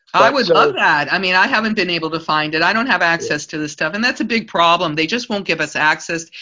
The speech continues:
Speaker 1: You have to be a very wealthy organization to be able to get the stuff that's needed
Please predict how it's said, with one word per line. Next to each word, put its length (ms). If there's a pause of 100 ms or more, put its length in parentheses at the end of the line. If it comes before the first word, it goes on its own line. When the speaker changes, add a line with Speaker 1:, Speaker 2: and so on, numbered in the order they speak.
(140)
Speaker 1:
You 120
have 240
to 80
be 260
a 100
very 300
wealthy 480
organization 840
to 120
be 80
able 140
to 80 (100)
get 100
the 80
stuff 340
that's 240
needed 380